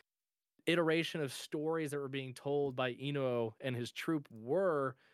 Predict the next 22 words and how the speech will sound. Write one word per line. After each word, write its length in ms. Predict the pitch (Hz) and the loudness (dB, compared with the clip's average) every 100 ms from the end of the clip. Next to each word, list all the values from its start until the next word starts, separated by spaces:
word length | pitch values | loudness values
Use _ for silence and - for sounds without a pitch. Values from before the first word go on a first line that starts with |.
| _ _ - | _ _ -10
to 580 | - 165 151 147 139 127 _ _ _ _ _ _ _ _ _ _ - | 0 2 4 2 0 -6 _ _ _ _ _ _ _ _ _ _ -8
this, 240 | 143 151 | -2 -2
this 240 | - 156 151 | 0 0 0
entire, 420 | 143 175 175 156 | 0 2 4 4
like, 180 | 135 123 127 _ - | 4 0 -6 _ -4
music 500 | 131 151 139 131 - _ - | -2 0 0 -4 -8 _ -12
movement, 440 | 120 151 143 107 - | -2 0 0 -8 -8
like, 120 | 117 123 | -6 -2
the 100 | 135 | -2
entirety 580 | 123 175 175 151 139 | 0 2 4 4 2
of 200 | 139 131 | 2 2
the 200 | 127 123 120 - | 0 -4 -4 -8
music, 500 | 131 135 127 127 - - _ - | -4 -2 0 -2 -2 -20 _ -20
<laughs> 300 | - 143 - | -12 -10 -6
as 200 | 147 139 | -6 -2
you 80 | 139 | -4
put 240 | 131 139 135 | 0 -2 -2
in, 200 | 131 - | -8 -6
uh, 100 | 160 113 - | -10 -10 -2
earlier, 400 | 135 139 117 120 | 2 2 0 0
industry, 540 | 143 170 147 - 131 110 | 2 2 2 0 0 0
apparently, 520 | 104 120 110 101 101 | 0 -4 -4 -6 -12